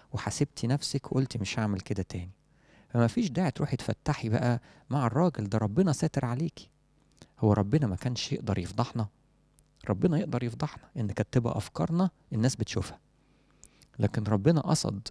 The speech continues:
إن أفكارنا وقلوبنا ما حدش شايفها، بيستر علينا عشان عارف إن إحنا ما نستحملهاش دي.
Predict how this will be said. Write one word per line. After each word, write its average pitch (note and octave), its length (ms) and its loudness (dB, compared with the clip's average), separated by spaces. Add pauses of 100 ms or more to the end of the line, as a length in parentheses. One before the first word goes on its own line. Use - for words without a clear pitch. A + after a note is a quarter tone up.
(100)
إن G2+ 100 -2
أفكارنا B2 560 -2
وقلوبنا B2 520 2
ما G#2+ 80 -2
حدش C#3 320 -4
شايفها، C3+ 380 -4
بيستر D#3 380 0
علينا A#2+ 340 -2 (800)
عشان B2+ 240 -2
عارف C3 240 0
إن C3 40 0
إحنا B2+ 180 -2
ما G#2+ 100 0
نستحملهاش G#2+ 680 -4
دي. G2+ 180 -8